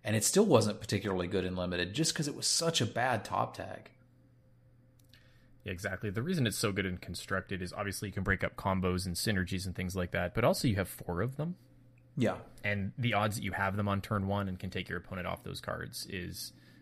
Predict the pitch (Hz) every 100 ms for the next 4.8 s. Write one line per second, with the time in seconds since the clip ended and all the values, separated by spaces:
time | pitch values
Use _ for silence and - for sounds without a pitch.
0 | - - 92 90 87 76 - 67 67 60
1 | - - - - - - - - - -
2 | 98 92 90 92 - - - - - -
3 | 120 131 131 160 202 123 98 117 - 104
4 | 90 - 101 135 135 143 -